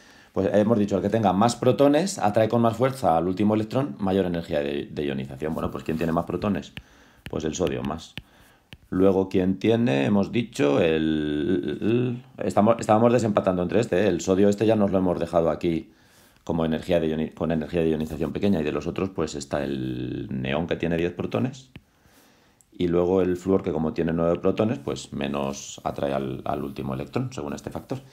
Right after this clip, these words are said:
Y ya está, este sería el orden. Dieciocho minutos, venga. Vamos a hacer el último problema y a ver si acabamos antes de los veinte, va.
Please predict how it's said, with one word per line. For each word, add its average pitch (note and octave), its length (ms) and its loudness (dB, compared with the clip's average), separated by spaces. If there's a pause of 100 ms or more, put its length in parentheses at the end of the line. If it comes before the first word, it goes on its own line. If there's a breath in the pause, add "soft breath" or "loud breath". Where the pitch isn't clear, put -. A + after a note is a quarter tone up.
(300 loud breath)
Y F#2 80 0
ya F#2 80 4
está, D#2+ 180 -4
este E2+ 180 -4
sería E2 240 -2
el C#2 80 -4
orden. C2+ 280 -6 (1080 loud breath)
Dieciocho D3 360 6
minutos, G#2 320 2
venga. F#2+ 300 4 (500 loud breath)
Vamos C#3 320 8
a C3 40 8
hacer A#2 220 6
el A2 140 6
último G#2+ 320 6
problema A#2+ 500 8
y E2+ 320 4
a E2 60 8
ver F#2 80 4
si F#2 60 4
acabamos E2+ 360 4
antes D#2+ 200 0
de D2+ 80 0
los C#2 120 0
veinte, C2 260 -6
va. C#2+ 200 -2